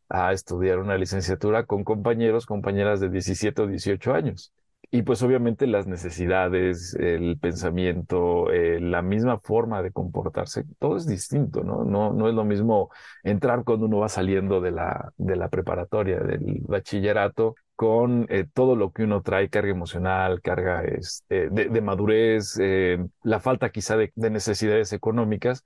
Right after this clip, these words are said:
a entrar diez años después. Eh, sin embargo, bueno, eh, me senté conmigo mismo y dije, Bueno,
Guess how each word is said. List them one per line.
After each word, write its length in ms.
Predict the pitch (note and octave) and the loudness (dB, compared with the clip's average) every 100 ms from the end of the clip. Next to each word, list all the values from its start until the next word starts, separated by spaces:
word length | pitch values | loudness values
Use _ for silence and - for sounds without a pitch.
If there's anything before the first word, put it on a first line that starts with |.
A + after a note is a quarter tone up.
| _ | _
a 360 | G#2+ B2 D3 - | 2 4 2 -2
entrar 540 | - G#2+ F#2 G#2+ G2+ G2+ | -4 -2 0 2 2 2
diez 240 | A2 G2 | -2 0
años 240 | G2 F#2 F2 | 0 0 -4
después. 580 | F2+ - F#2 - - _ _ _ - | -8 -4 -6 -6 -16 _ _ _ -2
Eh, 280 | A2 A2+ | 2 2
sin 180 | G#2 C3 | 2 2
embargo, 380 | C3 D3 E3 G#3 | 4 4 4 4
bueno, 380 | C#3+ B2+ G#2 F2+ | 4 2 2 2
eh, 340 | G2 F#2 F2+ F2+ F2 E2+ E2+ - | 0 2 0 0 -2 -2 -6 -4
me 340 | A#2 A2 G#2+ G#2+ | 0 2 2 2
senté 720 | - G2+ F#2 - C3+ C3 - | 0 -2 0 2 4 4 2
conmigo 420 | G2+ G#2 A2+ A2+ | 0 2 2 4
mismo 300 | A#2+ A#2 A2 | 2 2 2
y 20 | |
dije, 160 | G#2 G2+ | 2 2
Bueno, 380 | B2 A#2+ E2+ | 2 2 -2